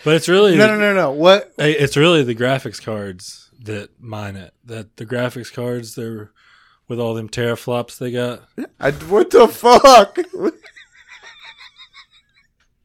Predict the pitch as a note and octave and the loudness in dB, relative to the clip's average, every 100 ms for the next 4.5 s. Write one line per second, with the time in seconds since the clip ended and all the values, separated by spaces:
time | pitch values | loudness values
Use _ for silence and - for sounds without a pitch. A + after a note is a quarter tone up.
0 | _ _ _ _ _ _ _ _ _ _ | _ _ _ _ _ _ _ _ _ _
1 | _ F#3 C4 G3+ E3+ D#3 D3+ D#3 C#3+ C#3+ | _ -10 -10 -6 -6 -6 -6 -6 -6 -8
2 | D3 C#3 C3+ B2 - - A3+ - G#3 A3+ | -12 -12 -14 -18 -16 -6 -4 -2 -4 -4
3 | - A#3+ F#3 D#3+ F3+ G3 D#3 D#3+ D3+ D#3+ | -6 0 2 4 4 2 2 0 2 2
4 | D#3+ D#3 D#3+ D#3 C#3+ | 2 2 2 2 0